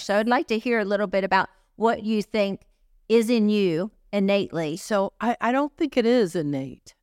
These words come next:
Speaker 2: Okay.
Speaker 1: Um, I had a girlfriend that, so that's a great question. I had a girlfriend who, um, we started reading the same books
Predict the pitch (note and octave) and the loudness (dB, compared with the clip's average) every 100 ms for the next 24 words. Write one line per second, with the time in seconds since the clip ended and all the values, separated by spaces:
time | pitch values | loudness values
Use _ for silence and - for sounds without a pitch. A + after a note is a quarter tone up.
0 | _ - F#3 E3+ D#3+ D#3+ - F#3+ F#3+ G3+ | _ -8 -4 -2 -2 -6 -4 0 0 2
1 | A#3 G#3 D#3 D#3 F3+ - E3 E3+ - G#3+ | 0 0 -2 -4 -4 -4 -2 -2 -4 -2
2 | F3+ F3+ F#3+ F#3+ E3 E3 D3+ - G#3 - | -2 -2 -2 -4 -4 -4 -4 -2 -2 -2
3 | E3 - F3+ G#3 F#3+ F#3 F#3 - E3+ E3 | -8 -4 -2 -2 0 0 0 -2 -2 -2
4 | E3 - E3 D#3+ D3+ - D3 D#3 - _ | -4 -2 0 0 -2 -4 -4 -4 -10 _
5 | _ E3 B3+ - A#3+ F#3+ E3 F3 E3 D3+ | _ -2 0 2 2 2 0 0 0 -4
6 | C#3 - D#3 D#3+ C3+ E3 - - - | -4 -4 -2 -2 0 -2 -2 -8 -20